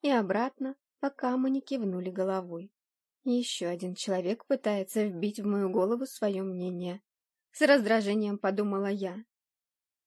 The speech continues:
Все пять дней до самой субботы я терзалась выбором, прибыть на праздник или нет. Ни своей новой фрейлине Касси, ни чете Робертсов,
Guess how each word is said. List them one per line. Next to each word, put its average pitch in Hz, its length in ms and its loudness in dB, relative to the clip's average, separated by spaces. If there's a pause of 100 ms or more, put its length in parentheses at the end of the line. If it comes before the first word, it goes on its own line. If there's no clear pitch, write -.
(200)
Все - 320 2
пять 202 320 2
дней 214 400 0
до 208 160 2
самой 285 320 0
субботы 214 480 -2
я 196 160 -2
терзалась 180 640 -8
выбором, 180 520 -8 (520)
прибыть 226 360 2
на 214 120 0
праздник 196 600 -4
или 190 200 -6
нет. 180 340 -8 (840)
Ни 320 160 4
своей 226 360 2
новой 196 300 0
фрейлине 185 520 -2
Касси, 208 720 -8
ни 277 200 4
чете 220 380 -6
Робертсов, 233 600 -4